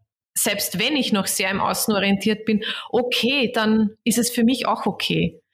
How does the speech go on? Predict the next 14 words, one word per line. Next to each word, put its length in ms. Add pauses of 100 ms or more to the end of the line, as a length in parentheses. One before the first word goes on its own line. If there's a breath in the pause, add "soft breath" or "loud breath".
(140 loud breath)
Also 220
das 180
kann 220
ja 60
durchaus 440
auch 160
in 100
die 120
andere 260
positive 520
Richtung 340
gehen. 240 (320 loud breath)
Und, 280
ähm, 340